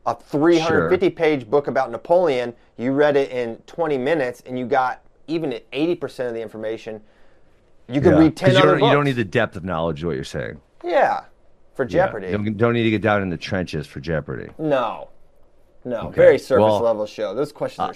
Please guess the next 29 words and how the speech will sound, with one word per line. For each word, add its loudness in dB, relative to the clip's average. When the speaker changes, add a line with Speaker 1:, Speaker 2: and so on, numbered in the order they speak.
Speaker 2:
I'm 0
not 2
Speaker 1:
so -14
Speaker 2:
cheating. 2
Speaker 1:
easy. -4
Speaker 2:
That 0
guy's 0
a -8
cheater. -4
I'm 0
trying -2
to -4
read -2
fifty -2
real 2
books, -4
<laughs> -20
not, 0
not 0
children's -2
books. -6
I'm, -2
I'm -2
trying -2
to -8
do -2
it -6
for -6
real. 0